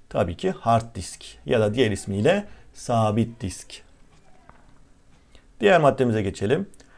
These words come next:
Tarayıcı, bilgisayarda var olan metin ve resim gibi dosyaları kağıda yazdırmak için kullanılan donanımdır. Evet, düşünüyoruz.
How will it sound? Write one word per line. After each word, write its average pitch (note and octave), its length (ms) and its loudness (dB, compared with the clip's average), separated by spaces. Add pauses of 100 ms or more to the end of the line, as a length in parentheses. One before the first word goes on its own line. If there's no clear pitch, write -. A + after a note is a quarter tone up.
(380)
Tarayıcı, E3+ 680 6 (340)
bilgisayarda C#3 760 4
var E3 200 10
olan A#2 340 4 (160)
metin E3+ 640 -4
ve B2 180 0
resim C3+ 380 2
gibi A2 220 2
dosyaları A#2+ 680 2 (480)
kağıda D3+ 360 6
yazdırmak D#3 680 2
için A#2+ 300 -2
kullanılan D#3 680 0
donanımdır. A#2+ 720 0 (1300)
Evet, A#2+ 280 0
düşünüyoruz. A#2+ 800 -2